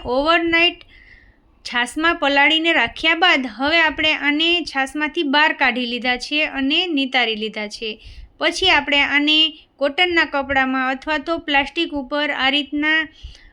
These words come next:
બધા જ ગુંદાને સીધા કરી અને તડકામાં સૂકવીને રાખી દેવાના છે.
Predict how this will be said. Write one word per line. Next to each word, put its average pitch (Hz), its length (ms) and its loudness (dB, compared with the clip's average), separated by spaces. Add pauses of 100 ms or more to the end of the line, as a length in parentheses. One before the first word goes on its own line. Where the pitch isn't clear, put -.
(100)
બધા 262 320 2
જ 294 100 0
ગુંદાને 285 540 0
સીધા 277 420 -2
કરી 320 380 2
અને 277 340 -2
તડકામાં 277 760 -2
સૂકવીને 320 540 -2
રાખી 277 320 0
દેવાના 208 440 -4
છે. 208 360 -12